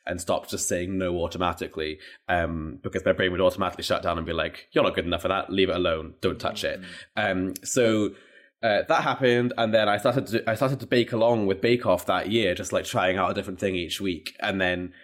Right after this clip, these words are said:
Speaker 1: my friend said, "Oh, you should try for Bake Off," and I was like, "Nah, nah." And then I was like, "Oh no, now I've said no." And so I thought, "Well, I'll just give it a go." Uh, and then one thing led to another, <laughs> and there I was. Um, and, uh, I found, I found it really intense and really,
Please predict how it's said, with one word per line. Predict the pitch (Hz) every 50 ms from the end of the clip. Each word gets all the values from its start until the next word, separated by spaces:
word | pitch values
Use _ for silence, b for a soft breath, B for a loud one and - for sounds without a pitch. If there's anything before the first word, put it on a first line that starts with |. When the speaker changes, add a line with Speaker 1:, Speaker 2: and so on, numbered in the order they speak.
| B B B
Speaker 1:
my | 101 95
friend | - 113 104 101
said, | - 110 -
"Oh, | 110 117
you | 113
should | 95 107 98 -
try | 104 92
for | 95
Bake | 90 123 135 135 -
Off," | 90 82 -
and | 95
I | 92 85
was | 90 90
like, | 92 87 -
"Nah, | 104 107 104 95 87 87 85 87 87 85 82
nah." | 87 92 90 85 85 82 82 82 B B B B B B -
And | 104
then | 104 92
I | 92
was | 92 95 -
like, | 95 92 -
"Oh | 104 101 95 92
no, | 92 92 90 90 92 90 90
now | 98 98 90 90 85
I've | 87 -
said | - 104 90 85 98
no." | 98 98 101 98 98 92 90 90 85 B B 82 69 -
And | - 104 101 95 104
so | - - 120 110
I | 104
thought, | - - 113 110 104
"Well, | 156 165
I'll | 165 160 -
just | 135 123 - -
give | 131 110 90 107
it | 110
a | 139 139
go." | - 226 202 139 98 B B B B B B - -
Uh, | 139 135 123 120 120 127 -
and | 131 139 127
then | 127 120 123 123
one | 147 175 175 160
thing | - 139 123
led | 117 113 104 -
to | - 104
another, | 92 90 90 92 95 - - - -
<laughs> | - - -
and | 220 190 190 147 147 131 110
there | 107 107 117
I | 131 156
was. | - 190 - - - B 214 233 247 233 190 B -
Um, | 143 139 131 127 123 123 120 117 107 - - - -
and, | 127 127 120 120 117 123
uh, | 117 110 107 107 104 98 - - -
I | 117 120
found, | - - - 156 -
I | 135
found | - 143 135 139 135 127
it | 110
really | 113 120 123 117 117 113
intense | 110 110 - 113 127 135 139 139 - - - -
and | - 110 107 104
really, | 104 107 104 104 101 98 98 95 92 90